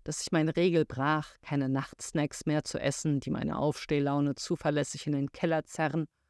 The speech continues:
und spachtelte mir Cognac-Pudding rein, während ich gefesselt das Ideal des Kaputten zu Ende las.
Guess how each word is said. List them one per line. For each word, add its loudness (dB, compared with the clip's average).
und 0
spachtelte -2
mir 2
Cognac-Pudding 0
rein, 0
während -4
ich -10
gefesselt -2
das -10
Ideal 2
des -4
Kaputten 0
zu -6
Ende 2
las. 0